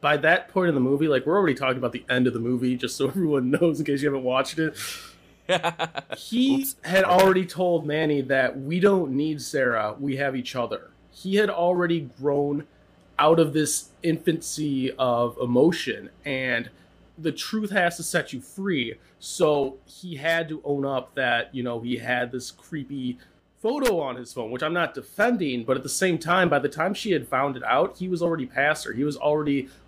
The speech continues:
Speaker 1: living his best life. He was ready to fart in front of people. I think her finding the thing on the phone, the fact that, you know, all this, like, uh, imagination world was, you know, just beyond their hill,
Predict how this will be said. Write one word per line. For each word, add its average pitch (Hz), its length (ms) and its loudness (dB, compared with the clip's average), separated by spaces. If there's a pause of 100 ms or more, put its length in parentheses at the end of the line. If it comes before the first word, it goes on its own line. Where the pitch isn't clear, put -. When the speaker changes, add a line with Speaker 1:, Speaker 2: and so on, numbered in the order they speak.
Speaker 1:
living 143 360 4
his 127 160 -2
best 127 280 -4
life. 117 180 0
He 156 100 -2
was 156 200 2
ready 151 340 0
to 156 160 -4
fart 147 380 0
in 123 100 -6
front 131 220 -2
of - 100 -12
people. - 400 -16 (600)
I 165 100 0
think 214 260 -2
her 190 320 -2
finding 190 680 -4 (240)
the - 60 -20
thing 175 140 -2
on 160 80 0
the 139 60 -4
phone, 170 300 0
the 165 100 2
fact 160 360 2
that, 156 260 4
you 143 60 -2
know, 139 220 2
all 151 260 -2
this, 151 300 -8
like, 131 280 -2 (720)
uh, 131 280 0
imagination 151 720 0
world 175 280 -4
was, 135 360 -4
you 143 120 0
know, 117 360 0 (280)
just - 460 -2
beyond 156 340 2
their 131 140 2
hill, 156 460 0